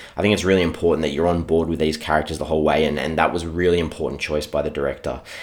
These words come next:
I guess the, the idea for this film occurred to the director in twenty fourteen when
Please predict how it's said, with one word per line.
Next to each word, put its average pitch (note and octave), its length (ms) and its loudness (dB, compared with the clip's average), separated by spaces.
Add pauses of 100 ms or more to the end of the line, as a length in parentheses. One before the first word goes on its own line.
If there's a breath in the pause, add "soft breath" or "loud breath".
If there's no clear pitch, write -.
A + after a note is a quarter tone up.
(400 loud breath)
I A2+ 80 4
guess D3 180 8
the, D#3 180 -2
the F#2 200 2
idea E2+ 500 2
for F2 480 -2
this F2 160 -2
film F2+ 540 2
occurred F#2+ 360 4
to D3 60 -4
the D#3 80 4
director F2+ 400 2
in E2 100 0
twenty F2+ 240 -2
fourteen D#2+ 720 -4
when E2 400 -2